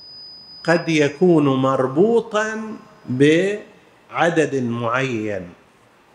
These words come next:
ليش لازم مثلًا الإنسان في تسبيحة الزهراء يقول أربعة وثلاثين مرة؟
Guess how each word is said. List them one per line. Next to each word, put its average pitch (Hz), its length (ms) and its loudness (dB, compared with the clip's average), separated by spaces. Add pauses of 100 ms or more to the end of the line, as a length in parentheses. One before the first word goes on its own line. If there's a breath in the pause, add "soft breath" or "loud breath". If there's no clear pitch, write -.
(840)
ليش 240 560 4
لازم 190 680 0
مثلًا 175 440 0
الإنسان 156 1300 -2 (420)
في 165 180 2
تسبيحة 143 760 -2
الزهراء 139 760 0
يقول 143 420 0
أربعة 143 540 -4
وثلاثين 139 880 -4
مرة؟ 156 800 -2